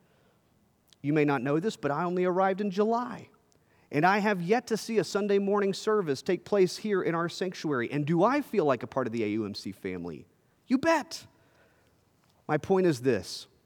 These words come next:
Online ministry is a permanent part of our ministry at A U M C. And while it will certainly never replace sitting in the sanctuary and hugging friends in the hallways for so many of us,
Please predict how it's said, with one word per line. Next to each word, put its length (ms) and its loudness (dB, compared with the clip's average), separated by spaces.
Online 400 4
ministry 460 2
is 140 -4
a 60 -2
permanent 460 -2
part 380 -2
of 80 -8
our 180 -2
ministry 640 -8
at 80 -4
A 80 0
U 160 -2
M 100 -6
C. 340 -10
And 120 -10
while 240 -2
it 280 -6
will 140 -4
certainly 640 0
never 260 -2
replace 640 -2
sitting 300 0
in 100 2
the 80 -2
sanctuary 640 0
and 80 -4
hugging 300 0
friends 340 0
in 60 -6
the 80 -2
hallways 440 0
for 140 -12
so 300 -4
many 300 -2
of 120 -6
us, 360 -10